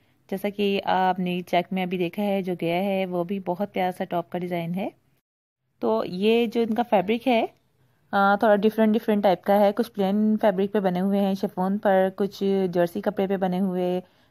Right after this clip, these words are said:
हैं, कुछ लीलन पर बने हुए हैं, कुछ कॉटन के भी हैं, अ, और ज़्यादातर इसमें फ्लोरल प्रिंट में बने हुए हैं। जैसे कि ये आप देख रहे हैं, जर्सी कपड़ा जो होता है, इस टाइप के कपड़े पे बना हुआ है ये नेट के साथ।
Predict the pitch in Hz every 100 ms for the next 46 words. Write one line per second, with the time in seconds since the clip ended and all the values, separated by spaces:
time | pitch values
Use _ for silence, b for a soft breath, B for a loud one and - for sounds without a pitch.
0 | - 185 185 202 - 185 196 202 208 190
1 | 180 202 185 185 185 180 190 - 180 175
2 | 196 202 - 185 185 196 180 180 - _
3 | b b b b b b - 180 175 170
4 | 190 202 208 220 220 220 214 196 185 196
5 | 196 196 190 196 202 185 180 196 185 196
6 | 208 208 196 190 196 180 175 180 180 196
7 | 196 196 180 175 202 196 196 185 190 185
8 | 175 185 214 - - 202 185 - 185 180
9 | 180 180 175 175 185 180 196 185 185 185
10 | 180 165 - 185 180 180